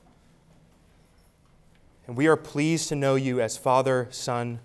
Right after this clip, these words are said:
and Spirit, working perfectly together to bring about salvation for your people. Lord, we know that we so, fall so short of keeping this front and center in our lives.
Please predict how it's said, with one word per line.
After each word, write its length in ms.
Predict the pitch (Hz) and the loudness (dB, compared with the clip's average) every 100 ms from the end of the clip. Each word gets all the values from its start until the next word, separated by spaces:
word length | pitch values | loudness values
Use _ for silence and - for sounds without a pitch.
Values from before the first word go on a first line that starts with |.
| - - | -18 -20
and 100 | 120 | -18
Spirit, 460 | - - 98 92 _ _ _ _ _ _ _ - | -16 -14 -14 -16 _ _ _ _ _ _ _ 0
working 460 | 135 147 147 135 | 2 4 2 -2
perfectly 760 | 127 - 156 156 139 139 131 131 - - | -4 0 0 0 -4 -4 -4 -6 -16 -20
together 460 | 123 107 95 98 - _ _ _ _ _ _ _ _ | -12 -10 -8 -12 -16 _ _ _ _ _ _ _ _
to 100 | - | -8
bring 200 | 123 135 | -2 0
about 240 | 139 127 127 | 2 2 0
salvation 600 | 127 117 113 110 117 110 | -4 -4 -4 -8 -12 -14
for 140 | - | -14
your 120 | 101 | -14
people. 340 | 98 101 - 123 _ _ _ _ _ _ _ _ _ _ _ _ _ _ | -14 -18 -20 -20 _ _ _ _ _ _ _ _ _ _ _ _ _ _
Lord, 140 | 127 123 | -4 -2
we 120 | 131 | -2
know 300 | 131 131 143 | 2 4 4
that 180 | 131 113 | 4 0
we 200 | 127 123 | -4 -4
so, 320 | - 127 - | -4 -6 -4
fall 200 | 143 120 | -2 -2
so 340 | - - 147 151 | -4 -8 -4 -4
short 520 | - 139 120 104 - _ _ _ - | -4 -4 -4 -6 -14 _ _ _ -16
of 160 | 117 - | -14 -10
keeping 320 | 131 135 120 | -8 -8 -6
this 220 | 120 120 | -6 -8
front 340 | - 120 113 | -14 -10 -10
and 100 | 113 | -12
center 320 | 107 107 101 92 | -16 -14 -14 -14
in 100 | 95 | -12
our 140 | 101 | -12
lives. 400 | 95 101 101 - | -12 -16 -20 -20